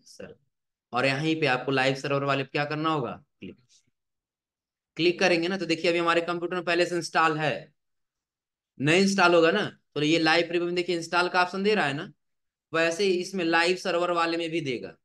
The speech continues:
Icon देख लीजिए, आपको बहुत सारे इसमें extension आएगा, लेकिन यही वाला आपको install करना है, दिख रहा है ना। तो अगर जो uninstall रहेगा तो आपको install कर लेना होगा। जैसे install करेंगे ना तो ये काम क्या करेगा,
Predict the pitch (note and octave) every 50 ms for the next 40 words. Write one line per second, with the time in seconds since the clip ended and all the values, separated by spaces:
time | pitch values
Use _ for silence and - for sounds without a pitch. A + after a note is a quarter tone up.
0 | _ _ _ _ _ _ _ _ _ _ C3+ C#3+ D#3 D3+ D#3 F#3 F#3 F#3 G3 G3
1 | G3 F3+ E3+ E3+ E3 E3 E3 E3+ D#3 D#3+ E3 E3 E3+ F3+ F3+ F3 F3 F3+ E3+ E3+
2 | - F3 E3+ E3 E3 F3 E3+ E3 E3 F3 E3+ D#3+ B2+ G2+ F#2+ - - _ _ _
3 | - C3 D3 D3 E3 D#3+ D#3 D#3 D#3+ E3 E3 D#3+ D#3+ D#3 D#3 - E3 D#3 D3 -
4 | D#3+ D3+ D3 D3+ D3+ D3+ C3+ C3+ C3+ C3 A#2 G2 F#2 - _ _ _ _ _ _
5 | _ _ _ _ _ _ _ _ _ _ _ _ _ _ _ _ _ _ _ _
6 | _ _ _ _ - C#3+ G3+ G3+ G3 D#3 B2+ B2 C#3 D3+ C#3 A2 G2 - - _
7 | _ _ _ _ _ _ E3 D#3+ D#3 E3 D#3+ E3+ F3 E3 D#3 D#3+ E3 D#3+ D#3+ D#3+
8 | F#3 F3 F#3+ G3 F#3+ F#3 F3+ F3 F3+ F3+ F3+ F3 E3+ F3 F#3 F3+ E3+ E3 - G3
9 | G3 G3+ G3+ G#3+ G#3 G3 G3 F#3 F3+ E3+ E3 D#3 C3+ C#3 B2+ B2+ _ _ _ _
10 | _ _ _ _ _ _ _ C3 C3 D3 D3+ D3+ D3+ F3+ E3+ D#3 D#3+ - E3+ E3
11 | E3+ E3+ E3+ F3 D#3 D#3 D3+ D#3 D#3 F3 F#3+ E3+ D3 D#3 D3+ D3+ D3+ D3+ D3 D3+
12 | D3+ D3+ D#3 D3+ C#3 C#3+ C#3 B2+ B2 A#2+ B2+ B2+ C#3 D#3 E3 D3+